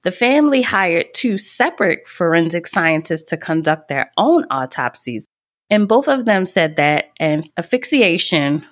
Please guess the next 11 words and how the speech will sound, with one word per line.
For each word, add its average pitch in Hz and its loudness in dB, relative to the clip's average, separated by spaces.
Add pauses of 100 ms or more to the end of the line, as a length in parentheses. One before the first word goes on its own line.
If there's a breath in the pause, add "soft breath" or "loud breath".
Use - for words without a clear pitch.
(120)
which 156 0
is 151 -4
the 143 -2
deprivation 175 0
of 190 0
oxygen, 131 -4
was 131 -2 (360)
the 170 2
cause 160 0
of 143 -2
death. - -4